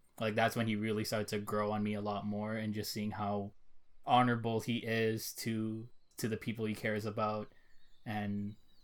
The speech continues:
how he's willing to sacrifice a lot for them and be that protector for people. I, I, I, I like that aspect as well. And then with Kangbei, you know, <laughs> we, we didn't get to talk about it, but, like, when they,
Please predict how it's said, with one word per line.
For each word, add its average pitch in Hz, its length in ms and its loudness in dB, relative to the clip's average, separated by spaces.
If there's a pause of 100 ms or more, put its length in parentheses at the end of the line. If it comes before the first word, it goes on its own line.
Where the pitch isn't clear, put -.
(100)
how 110 340 2
he's 113 160 -2
willing 113 240 2
to - 120 -4
sacrifice 113 540 0
a 127 60 0
lot 113 400 -2
for 123 140 0
them 123 240 2
and 104 240 -4 (540)
be 117 220 6
that 104 220 4
protector 110 500 0
for 120 160 -2
people. 131 380 -4
I, 127 160 -6 (120)
I, 120 260 -4
I, 131 200 2
I 131 120 4
like 123 220 2
that 117 300 0
aspect 117 440 -4
as 110 100 -4
well. 143 380 2 (400)
And 127 120 2
then 120 120 4
with 110 100 0
Kangbei, 135 680 2 (500)
you 117 120 -2
know, 113 340 0 (420)
<laughs> 240 420 -10
we, 139 360 8
we 135 200 2
didn't 135 220 2
get 123 140 2
to - 80 -8
talk 120 200 2
about 113 200 0
it, 107 80 -4
but, 110 140 2
like, 107 360 -2
when 123 160 2
they, 120 220 4